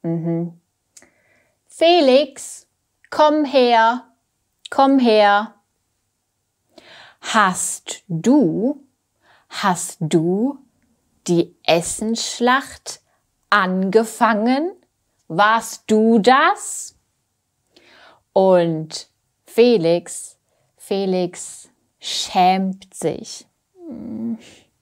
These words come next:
Er, er schämt sich. Felix schämt sich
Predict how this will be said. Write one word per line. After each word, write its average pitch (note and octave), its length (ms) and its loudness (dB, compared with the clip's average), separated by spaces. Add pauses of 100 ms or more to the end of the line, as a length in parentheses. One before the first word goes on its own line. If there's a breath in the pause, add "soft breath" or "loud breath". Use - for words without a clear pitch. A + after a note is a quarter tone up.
(960 soft breath)
Er, F3 380 0
er F#3 180 -6
schämt F3+ 920 -2
sich. - 800 -10 (880)
Felix A3+ 680 0
schämt G3 680 -8
sich F#3 580 -12